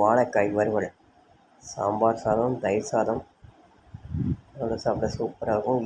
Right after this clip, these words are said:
ஈவினிங் ஸ்கூல் விட்டு வர குழந்தைங்களுக்கு ஸ்நாக்ஸ் மாதிரியும் செஞ்சு கொடுக்கலாம், நல்லா விரும்பி சாப்பிடுவாங்க. வாழைக்காய் நல்லா வதங்கிச்சு, எண்ணெய் பிரிஞ்சு வர ஆரம்பிச்சு, அடுப்பு ஆஃப் பண்ணிட வேண்டியதான். சூப்பரான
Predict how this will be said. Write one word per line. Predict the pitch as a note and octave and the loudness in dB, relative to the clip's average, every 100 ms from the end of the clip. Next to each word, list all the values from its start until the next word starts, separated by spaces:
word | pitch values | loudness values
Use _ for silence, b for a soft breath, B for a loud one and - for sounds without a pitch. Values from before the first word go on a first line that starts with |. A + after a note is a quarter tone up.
| B2 | 0
ஈவினிங் | D#3 D#3 C#3 - | 2 4 4 0
ஸ்கூல் | - - F#3 | -6 -6 -4
விட்டு | E3+ C3+ | 0 2
வர | B2 A#2+ | 2 2
குழந்தைங்களுக்கு | A#2+ B2 A#2+ B2 - | 2 0 0 -6 -2
ஸ்நாக்ஸ் | C3 D#3+ E3+ C#3+ | 2 2 2 -2
மாதிரியும் | A#2+ B2+ B2 | -2 -2 -2
செஞ்சு | A#2 A2+ | -4 -4
கொடுக்கலாம், | G#2+ A#2+ C#3+ - - - - - _ - - | -4 -4 -4 -8 -18 -18 -18 -20 _ -18 -14
நல்லா | - B2 A#2 | -6 -4 0
விரும்பி | C3+ C#3+ D3 - | 0 0 -4 -2
சாப்பிடுவாங்க. | A2+ G#2+ G#2+ A2 - - _ - _ _ _ - - - | 0 0 0 -2 -6 -14 _ -20 _ _ _ -20 -16 -2
வாழைக்காய் | A#2+ B2 A#2+ A#2 | 2 4 2 0
நல்லா | A2 A#2+ | 2 2
வதங்கிச்சு, | A2 A2 A#2 A#2 B2+ | 2 2 -2 -2 -2
எண்ணெய் | A2 A#2+ | 0 -2
பிரிஞ்சு | A2 A2+ | -2 -2
வர | A2+ A2 | 0 0
ஆரம்பிச்சு, | A2 G#2 - D#2+ A2+ | -2 -6 -8 -4 -2
அடுப்பு | G#2+ - A2 | -2 -2 -2
ஆஃப் | A2 | -2
பண்ணிட | - A2+ A2 | -4 -8 -4
வேண்டியதான். | A2 A#2 - - - - - - _ _ - - - | -4 -6 -8 -12 -20 -20 -20 -20 _ _ -20 -20 -20
சூப்பரான | - F#3+ D3 - B2+ D3 | -10 -10 -8 -4 -2 -2